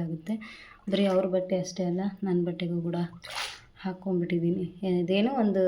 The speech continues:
ಸಾತುದು ಶರ್ಟ್, ಇವತ್ತು ಬರೀ ಬಿಳಿ ಬಟ್ಟೆ ತೊಳೆದ್ರೆ ಆಯಿತು ಅಂತ ಅಂದ್ಕೊಂಡು ಬಿಳಿ ಬಟ್ಟೆ ಇಟ್ಟಿದ್ದೀನಿ. ಅದ್ರ ಜೊತೆ ಸಾತುದು ಒಂದು ಶರ್ಟ್ ಇಟ್ಟಿದ್ದೀನಿ, ಕುರ್ತಾ, ಅದೆಲ್ಲ ಕಲರ್ ಬಿಟ್ಕೊಂಡ್ಬಿಟ್ಟಿದೆ. ಸ್ವಲ್ಪ ಬಿಸಿ ನೀರಿತ್ತು, ಬಿಸಿ ನೀರಲ್ಲಿ ಹಾಕ್ಬಿಟ್ಟಿದ್ದೀನಿ.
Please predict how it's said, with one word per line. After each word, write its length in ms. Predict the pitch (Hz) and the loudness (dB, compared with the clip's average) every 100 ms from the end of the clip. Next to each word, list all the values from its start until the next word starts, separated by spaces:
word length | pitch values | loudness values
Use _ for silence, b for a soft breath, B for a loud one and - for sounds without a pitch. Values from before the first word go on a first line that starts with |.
| 180 | 4
ಸಾತುದು 400 | 208 190 190 202 196 | 2 0 2 0 0
ಶರ್ಟ್, 240 | 202 185 202 | 0 0 2
ಇವತ್ತು 240 | 190 190 190 | 4 2 4
ಬರೀ 140 | 185 214 208 185 185 | 4 6 4 2 4
ಬಿಳಿ 180 | 190 220 202 | 6 6 4
ಬಟ್ಟೆ 220 | 196 208 202 | 2 2 4
ತೊಳೆದ್ರೆ 280 | 185 185 190 | 4 4 2
ಆಯಿತು 220 | 185 185 185 | 0 0 -2
ಅಂತ 140 | 180 185 | -2 -4
ಅಂದ್ಕೊಂಡು 260 | 180 208 202 | -2 -2 0
ಬಿಳಿ 140 | 185 196 | 0 2
ಬಟ್ಟೆ 200 | 185 185 190 | 0 0 -2
ಇಟ್ಟಿದ್ದೀನಿ. 400 | 185 190 180 202 302 B B B B | -2 -2 2 2 0 B B B B
ಅದ್ರ 140 | 202 185 | -4 0
ಜೊತೆ 160 | 190 208 208 - | 0 0 -2 -4
ಸಾತುದು 420 | 202 180 185 185 185 | -4 -2 -2 -2 0
ಒಂದು 200 | 180 175 175 | 0 0 0
ಶರ್ಟ್ 300 | 190 190 190 185 | 0 0 -2 -4
ಇಟ್ಟಿದ್ದೀನಿ, 360 | 190 175 170 170 | -2 0 0 0
ಕುರ್ತಾ, 320 | 190 - 185 233 330 B B B B - | -4 -2 -2 0 -2 B B B B -4
ಅದೆಲ್ಲ 260 | 185 180 190 220 | -2 0 0 0
ಕಲರ್ 220 | 196 185 170 | 0 0 -2
ಬಿಟ್ಕೊಂಡ್ಬಿಟ್ಟಿದೆ. 520 | - 185 175 175 220 254 | -4 -2 -2 -2 -2 -2
ಸ್ವಲ್ಪ 200 | 220 196 214 | -4 -2 0
ಬಿಸಿ 180 | 180 208 214 | 0 0 2
ನೀರಿತ್ತು, 320 | 196 185 254 233 | 2 -2 -2 -2
ಬಿಸಿ 160 | 208 233 | 0 2
ನೀರಲ್ಲಿ 280 | 214 196 190 | 2 2 0
ಹಾಕ್ಬಿಟ್ಟಿದ್ದೀನಿ. 500 | 180 175 170 170 160 | -2 -4 -4 -2 -2